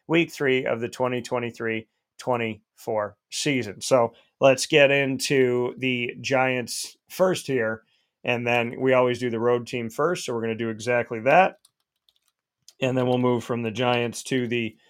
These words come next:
San Francisco forty-niners. So let's take a look at where the Giants are, uh, as far as, uh, fantasy football goes. Saquon Barkley, uh, didn't practice on Tuesday. He's questionable.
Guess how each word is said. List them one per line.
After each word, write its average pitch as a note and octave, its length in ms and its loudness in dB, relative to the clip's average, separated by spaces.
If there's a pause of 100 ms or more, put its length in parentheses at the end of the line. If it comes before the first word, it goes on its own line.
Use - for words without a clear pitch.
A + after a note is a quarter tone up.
(240)
San C3 240 0
Francisco A#2 440 -2
forty-niners. A2+ 680 0
So A#2+ 100 2
let's B2 160 2
take C#3 240 4
a C3+ 60 4
look B2+ 300 8 (340)
at A#2 200 4
where B2+ 200 6
the A#2+ 100 0
Giants A#2+ 480 0
are, A#2+ 440 2 (300)
uh, - 100 -6
as - 140 -8
far A#2+ 320 4
as, A#2 240 0
uh, B2 160 0
fantasy A#2+ 500 -4
football B2 440 2
goes. A#2+ 280 2
Saquon C3+ 460 2
Barkley, B2+ 580 4 (280)
uh, A#2 100 0
didn't C#3 280 -2
practice B2+ 440 2
on A2+ 160 -2
Tuesday. C3 360 -4
He's A#2 200 -6
questionable. C3 720 4